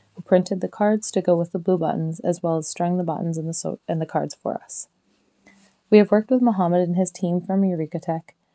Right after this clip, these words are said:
in the past, as well as the Building Futures p-, team in the past, and they are both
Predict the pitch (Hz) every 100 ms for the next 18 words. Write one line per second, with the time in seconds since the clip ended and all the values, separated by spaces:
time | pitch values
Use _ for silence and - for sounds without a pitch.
0 | _ - 180 175 160 156 160 - 175 160
1 | 170 170 165 165 165 160 165 - 156 190
2 | 170 - - - - 185 - 165 160 165
3 | 170 156 - - - - _ _ _ -
4 | 180 170 156 175 180